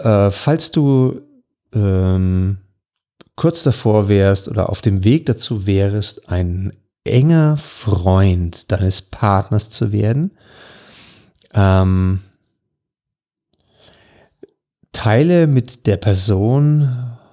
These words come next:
was du glaubst, dass für sie wichtig wäre, von dir zu wissen.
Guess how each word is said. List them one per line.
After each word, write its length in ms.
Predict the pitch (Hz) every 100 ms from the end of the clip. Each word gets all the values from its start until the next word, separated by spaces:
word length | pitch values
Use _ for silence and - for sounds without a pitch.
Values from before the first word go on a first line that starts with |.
| _ _ _ -
was 160 | 90
du 100 | -
glaubst, 1040 | - 101 90 110 147 160 - - - -
dass 340 | 104 98 - -
für 220 | - 113
sie 320 | 98 117 110
wichtig 580 | 139 143 - 131 - 101
wäre, 680 | 101 95 98 101 95 95 - _ _ _
von 300 | - - 101
dir 180 | 104 98
zu 180 | - 92
wissen. 300 | 82 -